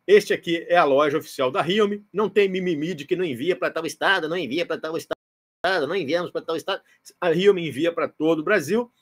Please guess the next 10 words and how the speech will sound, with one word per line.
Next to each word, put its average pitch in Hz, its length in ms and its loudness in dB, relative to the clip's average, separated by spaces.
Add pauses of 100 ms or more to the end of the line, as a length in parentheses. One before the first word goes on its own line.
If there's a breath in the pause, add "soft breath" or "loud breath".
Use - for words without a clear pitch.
(280 soft breath)
e 226 80 -8
você 214 240 -2
vai 185 140 0
poder 180 220 -6
comprá-lo 165 500 0 (100)
em 196 80 -2
doze 160 380 2
vezes 147 260 -2
sem 202 160 0
juros. 151 340 -2